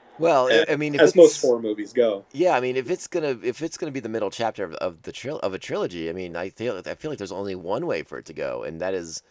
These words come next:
Speaker 1: uh, Laurie's gonna die. <laughs>
Speaker 2: Yeah, that's tr-, that's probably true.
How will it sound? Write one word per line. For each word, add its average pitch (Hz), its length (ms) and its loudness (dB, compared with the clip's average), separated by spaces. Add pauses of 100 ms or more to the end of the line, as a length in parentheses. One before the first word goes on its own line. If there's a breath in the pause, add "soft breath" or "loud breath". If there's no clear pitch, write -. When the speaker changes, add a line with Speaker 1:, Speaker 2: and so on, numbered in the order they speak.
(260)
Speaker 1:
uh, 82 220 -6
Laurie's 117 340 -2
gonna 80 160 -6
die. 113 560 -2
<laughs> - 40 -16 (1400 loud breath)
Speaker 2:
Yeah, 190 160 12
that's 208 160 2
tr-, - 240 -10
that's 180 180 4
probably 165 340 4
true. - 280 2